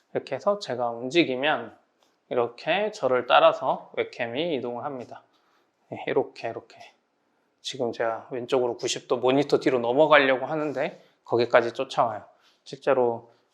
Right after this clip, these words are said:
모니터 뒤쪽에 제가 공간이 있었으면 그 뒤에까지 쫓아왔을 것 같습니다. 그래서 이렇게 이야기하면서 제가 돌아다니면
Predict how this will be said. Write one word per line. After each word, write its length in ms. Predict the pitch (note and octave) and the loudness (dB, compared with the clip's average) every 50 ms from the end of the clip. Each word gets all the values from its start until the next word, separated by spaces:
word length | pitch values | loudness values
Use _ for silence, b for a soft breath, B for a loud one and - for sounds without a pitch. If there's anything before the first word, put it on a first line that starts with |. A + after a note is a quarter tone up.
| _ - | _ 2
모니터 840 | B2 B2 C3 C3+ C3+ C#3 - - C#3+ B2 B2 B2 A#2+ A#2+ A#2 A2 - | 4 4 4 2 -2 -4 2 4 6 6 6 6 4 2 -2 -6 -8
뒤쪽에 380 | - - B2+ - - C3 B2+ B2 | -10 -10 -2 0 4 4 4 4
제가 180 | - C3+ A#2+ - | 4 2 0 -2
공간이 400 | - C3+ C3 B2+ D3 C#3+ C3 A#2 | -2 2 6 6 8 8 6 4
있었으면 380 | - C#3 C3 - C3 B2 G#2 | 0 -2 -4 -4 -6 -8 -4
그 120 | - B2+ A2+ | -4 -4 0
뒤에까지 680 | - C3 B2+ B2 - C3 B2 - - C#3+ F3+ G#3+ G#3+ - | 2 2 2 4 4 4 4 4 4 4 4 4 2 0
쫓아왔을 520 | - C#3 - - D#3 C3+ C3 - - - | -4 -4 2 4 4 4 4 2 -2 -2
것 120 | - A#2+ | -2 -2
같습니다. 480 | A2+ A2 - - C3 A#2 A2 A2 G#2+ A#2 | -2 -2 -6 -8 -10 -10 -10 -12 -12 -14
그래서 340 | G#2+ - B2+ B2+ D#3+ F3+ B B B B B B B B | -12 -10 -10 -10 -10 -10 B B B B B B B B
이렇게 240 | - B2 - - B2 | -6 -6 -4 -4 -4
이야기하면서 1080 | A#2+ A2+ B2 B2+ C3 F3 - C#3 B2+ A#2+ A#2+ A#2+ A2+ - - C3+ E3 A#3 - - - - - | 0 4 8 8 8 8 10 8 8 8 6 0 -6 -4 0 0 2 2 0 -4 -12 -20 -20
제가 200 | - - A2 - | -20 -20 -20 -6
돌아다니면 920 | - A#2+ A#2 B2 B2 A#2+ A2+ A2+ A2+ A2 A2+ B2 D3+ F3 G3 A3 - | -2 0 2 4 4 4 2 0 -6 -10 -4 -2 0 0 0 -4 -6